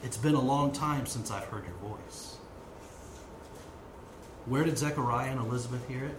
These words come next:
As they were faithfully doing what they were called to do. As they were faithfully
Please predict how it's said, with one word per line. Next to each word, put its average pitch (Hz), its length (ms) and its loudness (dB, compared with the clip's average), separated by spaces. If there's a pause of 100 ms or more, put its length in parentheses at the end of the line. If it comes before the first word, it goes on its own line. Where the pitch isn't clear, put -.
As 120 100 -2
they 123 140 2
were 113 120 2
faithfully 117 560 -2
doing 110 320 2
what 95 160 -4
they 98 80 -4
were 95 120 -4 (100)
called 98 240 0
to 104 60 -6
do. 95 220 -4 (1080)
As 110 120 0
they 135 120 4
were 135 120 4
faithfully 135 560 2